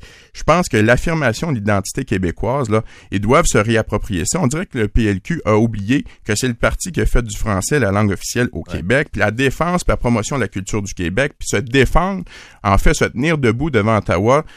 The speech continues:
Speaker 1: pour défendre les compétences, euh, du Québec. Cette affirmation-là
Speaker 2: Ouais.
Speaker 1: nationaliste, ils doivent la retrouver, puis je pense que c'est comme ça qu'ils vont reconnecter avec l'électorat, là.
Speaker 2: Mm.
Speaker 1: Parce que ils, ils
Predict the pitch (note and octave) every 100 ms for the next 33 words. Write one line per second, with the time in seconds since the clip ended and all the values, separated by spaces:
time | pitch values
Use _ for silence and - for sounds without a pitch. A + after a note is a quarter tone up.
0 | _ - G#2 B2 B2+ E3+ E3+ A#2 A#2+ G2+
1 | F#2+ - C3 C#3+ - G2+ F#2+ F#2+ G2+ F#2+
2 | F#2 C#3+ - - _ - A2 - C#3+ -
3 | D#3+ D3 C3 A#2 B2 G#2 C3+ C#3 G#2+ C3
4 | G#2+ G#2 E3 - - - A2+ A2 G#2+ A#2+
5 | E3+ G3 D3+ - - - G#2+ A2 - G2
6 | C#3+ - A2+ - - B3 - B2 C#3+ A#2
7 | - F#3+ - G#2+ G#2+ G#2+ C#3 D3+ E3 C#3+
8 | G#2 - F#3 F#3 - G2+ F#2+ C#3+ - G2
9 | G#2 - - A2 C3 G#2 - F2+ - -
10 | - G2 - E3 F3+ A2+ G#2 G2+ G#2+